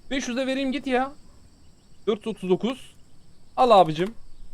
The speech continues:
Al senin olsun. Bak akşam oldu, gideceğim uyuyacağım daha ya. Yarın iş var. Oh. Tamam. Yedi buçuk milyon. Arkadaşlar yemin ediyorum.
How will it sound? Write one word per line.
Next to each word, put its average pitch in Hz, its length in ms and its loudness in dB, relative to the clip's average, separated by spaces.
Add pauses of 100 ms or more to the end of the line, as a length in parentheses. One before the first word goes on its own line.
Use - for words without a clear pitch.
(240)
Al 247 140 4
senin 226 260 -2
olsun. 190 260 0
Bak 190 120 2
akşam 202 400 -2
oldu, 180 160 2
gideceğim 170 400 -2
uyuyacağım 143 360 -2
daha 113 160 2
ya. 107 140 0
Yarın 156 360 2
iş 139 160 -6
var. 123 160 0 (320)
Oh. 175 600 6 (380)
Tamam. 147 800 2 (920)
Yedi 196 220 2
buçuk 180 260 -4
milyon. 92 260 -6 (640)
Arkadaşlar 117 580 -2
yemin 123 280 -4
ediyorum. 131 380 -4